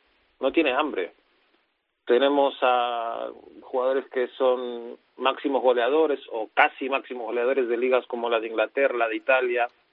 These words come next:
la de España, buenos jugadores en la Liga Argentina, jugadores que destacan cuando van en competición de clubes en Sudamérica, en Europa también, por supuesto, pero falta hambre, falta hambre, es una displicencia total y creo que eso es lo que más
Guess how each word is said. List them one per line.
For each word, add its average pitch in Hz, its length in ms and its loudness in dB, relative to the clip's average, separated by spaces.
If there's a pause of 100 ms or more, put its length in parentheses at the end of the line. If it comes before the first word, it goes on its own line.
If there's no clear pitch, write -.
(440)
la 107 100 4
de 110 60 0
España, 123 600 2 (200)
buenos 131 360 2
jugadores 123 500 2
en 113 100 -6
la 113 80 0
Liga 120 220 0
Argentina, 117 800 -2 (1080)
jugadores 127 320 0
que 127 120 2
destacan 123 500 0
cuando 120 260 0
van 127 160 0
en 127 100 -8
competición 123 540 -2
de 120 100 2
clubes 120 360 0
en 113 140 -4
Sudamérica, 135 800 0 (600)
en 107 140 -10
Europa 113 340 2
también, 123 400 0
por 117 160 -4
supuesto, 127 680 -2
pero 110 140 -6
falta 127 400 2
hambre, 104 360 -6 (240)
falta 139 340 2
hambre, 113 280 -6
es - 120 -10
una 127 100 2
displicencia 123 640 0
total 135 380 0
y - 40 -6
creo 139 220 0
que 143 80 -2
eso 135 120 -6
es 127 60 -2
lo 123 140 2
que 113 100 -4
más 127 240 0